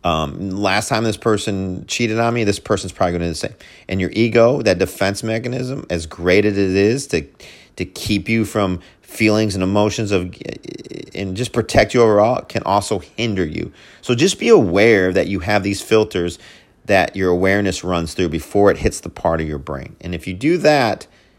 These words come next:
your decisions change and life changes. And now you get to experience a more joyful life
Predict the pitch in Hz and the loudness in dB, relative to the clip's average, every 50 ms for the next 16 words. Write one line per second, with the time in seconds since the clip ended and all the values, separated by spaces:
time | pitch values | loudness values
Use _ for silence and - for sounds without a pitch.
0 | _ _ _ _ _ _ _ _ _ _ _ _ _ _ _ _ _ _ _ _ | _ _ _ _ _ _ _ _ _ _ _ _ _ _ _ _ _ _ _ _
1 | _ _ _ _ _ _ _ _ _ - 104 101 101 90 87 - - - 120 113 | _ _ _ _ _ _ _ _ _ -8 -4 -2 -2 -2 -2 -4 -2 0 0 0
2 | 107 117 117 110 104 - - - - - 104 95 85 76 - - - - - 87 | 0 0 -4 -4 -6 -8 -12 -10 -6 -4 -2 -2 -2 -4 -8 -10 -12 -10 -8 -8
3 | 90 90 92 95 95 104 98 - - - - 101 87 87 85 78 76 58 - 87 | -6 -2 0 0 0 0 -2 -4 -8 -10 -8 -6 -6 -6 -6 -8 -8 -8 -8 -8
4 | 87 87 92 95 92 101 98 92 90 98 95 - 90 73 - - - - - 107 | -6 -6 -6 -4 -4 -4 -4 -4 -4 -6 -4 -4 -6 -8 -8 -10 -12 -10 -8 -8
5 | 101 101 95 - - 92 90 87 87 82 - - 104 107 110 113 110 - 120 120 | -6 -6 -6 -8 -8 -6 -6 -6 -8 -8 -6 -4 -2 -2 -2 -4 -4 -4 -4 -4
6 | 120 123 113 104 98 92 101 131 160 170 - | -4 -4 -6 -6 -6 -6 -6 -6 -8 -10 -12